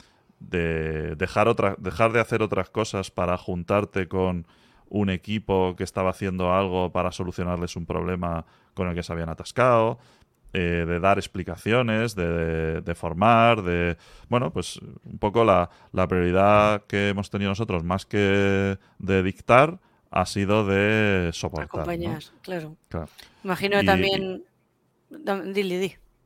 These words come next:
Speaker 1: No, digo, y eso es lo que yo creo que nos ha ayudado a generar un contexto en el que la gente se sentía cómoda haciendo cosas, ¿no? No,
Speaker 2: Mm.
Speaker 1: no se le hacía bola.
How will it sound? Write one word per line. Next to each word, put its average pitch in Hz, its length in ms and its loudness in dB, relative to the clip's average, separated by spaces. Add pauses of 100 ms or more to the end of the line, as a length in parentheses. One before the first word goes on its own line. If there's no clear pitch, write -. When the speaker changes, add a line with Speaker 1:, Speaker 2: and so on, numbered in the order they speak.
(380)
Speaker 1:
No, 117 180 4
digo, 98 220 4
y 82 60 0
eso 98 180 -2
es 98 140 -8
lo 95 100 0
que 98 140 2
yo 92 120 2
creo 104 240 2
que 87 300 2
nos 87 240 -6
ha 92 40 -2
ayudado 95 420 4
a 101 60 2
generar 87 360 -4
un 98 120 -4
contexto 107 480 -2
en 104 80 -2
el 87 120 -4
que 87 100 -6
la 85 80 -6
gente 95 280 -6
se 98 100 -8
sentía 92 460 -4
cómoda 98 460 2
haciendo 87 380 -6
cosas, - 400 -12
¿no? - 220 -16
No, 85 320 -4 (240)
Speaker 2:
Mm. - 140 -10
Speaker 1:
no 87 100 -2
se 95 140 -4
le 92 80 0
hacía 87 180 -4
bola. 80 300 -2